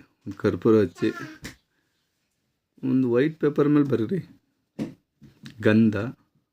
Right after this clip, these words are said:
ಅಷ್ಟಗಂಧ, ಕಸ್ತೂರಿ, ಗೋರೋಚನ ಈ ಮೂರು ತಗೊಳ್ಳಿ. ಈ ಮೂರನ್ನು ಮಿಕ್ಸ್ ಮಾಡಿ, ಮಿಕ್ಸ್ ಮಾಡಿ ಯಾವುದಾದ್ರು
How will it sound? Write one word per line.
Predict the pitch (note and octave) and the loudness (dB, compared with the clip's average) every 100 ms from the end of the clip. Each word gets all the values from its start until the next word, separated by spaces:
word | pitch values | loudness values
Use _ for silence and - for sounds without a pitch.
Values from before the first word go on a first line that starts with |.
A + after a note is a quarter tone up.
| _ _ _ | _ _ _
ಅಷ್ಟಗಂಧ, | - G#2 - A2+ G#2+ G2+ F#2 G#2 - - - _ | -12 -12 -4 -4 -2 -4 -6 -8 -12 -20 -20 _
ಕಸ್ತೂರಿ, | - G#2 - - A2 G2 G#2 - _ _ _ - - - | -6 -6 -4 -4 -2 0 -4 -8 _ _ _ -18 -12 2
ಗೋರೋಚನ | A#2+ A#2 G#2 G2 G2+ - _ _ _ _ - | 6 6 6 0 -4 -8 _ _ _ _ -6
ಈ | A2+ A2+ | -2 2
ಮೂರು | B2 C#3+ D3 - _ _ _ _ _ _ _ - - D3+ B3 | 2 2 -2 -6 _ _ _ _ _ _ _ -6 0 0 2
ತಗೊಳ್ಳಿ. | G#2+ G#2+ F#2+ - | 0 0 -4 -6
ಈ | A2 G#2+ | -4 -2
ಮೂರನ್ನು | A2+ B2+ B2+ B2 | 2 4 4 4
ಮಿಕ್ಸ್ | B2+ A2 - - A#2 G#2+ | 4 2 -4 -2 0 2
ಮಾಡಿ, | G2+ F#2 - _ _ _ - | 0 -2 -6 _ _ _ -4
ಮಿಕ್ಸ್ | A#2+ B2 - | -4 -4 0
ಮಾಡಿ | A#2+ G#2+ A2 - - | 2 2 0 -2 -6
ಯಾವುದಾದ್ರು | - A2 A#2 A2+ B2 | -6 -2 -2 -2 -4